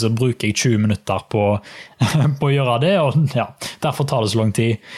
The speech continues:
Så, eh, jeg vet ikke hvor langt jeg er, vel i kapittel fire eller noe sånt på Red Dead Redemption to. Og jeg prøver å spille litt sånn når jeg kan, men det er ikke så mye tid jeg har da egentlig til å gjøre det. Så jeg, <laughs> jeg, jeg prøver å komme meg gjennom det. Kanskje jeg blir ferdig i løpet av i år, liksom.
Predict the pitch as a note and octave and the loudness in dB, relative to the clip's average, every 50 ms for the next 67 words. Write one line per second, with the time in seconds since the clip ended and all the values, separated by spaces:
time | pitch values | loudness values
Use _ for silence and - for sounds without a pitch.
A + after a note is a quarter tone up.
0 | - - - - - - - - D#3+ C#3+ C#3 C#3 C#3+ C#3+ C#3+ C#3 C#3 C#3 C3+ C3+ | -18 -18 -20 -18 -10 -6 -2 0 2 2 2 2 2 2 4 4 4 4 2 2
1 | C3+ C3+ C#3 C#3+ - - C3+ C#3 C3+ C#3 - C#3 A#2+ - D#3+ D#3 C3+ B2+ G#2+ - | 2 2 0 -2 -2 -2 0 0 0 0 0 -2 0 2 2 2 2 0 0 0
2 | B2+ A#2+ C3 C#3+ D3 C#3 C3 B2+ B2+ A#2+ - A#2+ - C#3+ C#3 C#3 C3 - - C#3+ | -2 0 0 2 2 2 2 0 0 0 -2 -4 -4 -2 0 0 -2 0 2 2
3 | C#3+ C#3+ C#3 A#2 A2+ B2 D3 D#3 - D3+ C3 C3+ F3 F3+ F3 D#3+ C#3+ C#3 C#3 C3+ | 2 2 2 2 2 2 0 2 2 2 2 4 2 2 2 2 2 2 2 2
4 | C3+ C3+ C3+ C3+ C#3+ C#3 C#3 - C#3+ C#3 D#3 F#3 A3 B3+ B3+ - - - - - | 2 2 4 4 4 2 2 2 2 2 4 2 2 0 -2 -6 -16 -20 -20 -20
5 | - - - - _ _ _ _ _ _ _ _ _ - - C3+ C3+ C#3 C#3 C3+ | -20 -20 -20 -20 _ _ _ _ _ _ _ _ _ -4 -2 0 2 2 2 0
6 | - E3 D#3 C3+ B2 A2+ - - - D#3+ C#3+ B2 G#2+ G#2+ A2 G#2+ - - - C3 | 0 0 0 0 0 -2 -2 -2 0 0 2 2 2 2 0 0 -2 -2 -2 0
7 | A#2+ A#2 A2+ A2 A2 G#2+ G#2+ A2 G2+ - A2 G#2 G2+ G2+ F#2+ - - - A#2 A2 | 2 4 4 4 4 2 2 0 -2 -2 -2 -2 -2 -2 -4 -6 -6 -4 -2 0
8 | A2 A#2 A#2 G#2+ - A#2+ A2 - B2 A2+ G#2 G#2 G2 - A2+ G2+ G2 G2 F#2+ E2+ | 2 2 2 0 0 0 2 2 4 4 4 2 0 0 0 0 2 0 0 0
9 | G2+ G2+ G#2+ G#2+ G2 G2+ G2+ G2 F#2+ G2 G2 - G2+ G2 - - G2+ G2 G2 F#2+ | 0 0 2 0 0 0 -2 -2 -4 -4 -4 -4 -4 -4 -2 -2 -2 0 0 0
10 | F#2+ F#2+ G2 G2 G#2 - - B2 A#2 - - - B2 - D3+ C#3 - C#3 - - | -2 -2 -4 -4 -6 -4 -4 -4 -4 -4 -2 -2 0 2 2 0 0 -2 -4 -4
11 | - - C3+ B2 A#2 A2+ G2+ G2 F#2+ - A#2+ G#2+ G#2 G#2+ G#2 G#2 G2+ G2 G2+ G#2 | -4 -2 -2 0 0 0 0 0 0 0 0 0 2 2 2 2 2 2 2 2
12 | A#2 C3+ C#3+ - C#3 C#3+ C#3+ C#3 - A#2 G#2 G#2 G2+ - - A2+ G#2+ G2 G2 G2 | 2 0 0 0 2 2 2 2 2 -2 -2 -2 -2 -2 0 -2 0 0 0 0
13 | G2+ G2+ G#2+ A2 G#2+ G#2 G2+ G2+ G#2 A2 B2+ C3 C3 C3+ - - D3+ D3+ C#3 | 0 0 0 0 0 0 2 2 2 2 2 2 0 0 2 2 2 2 2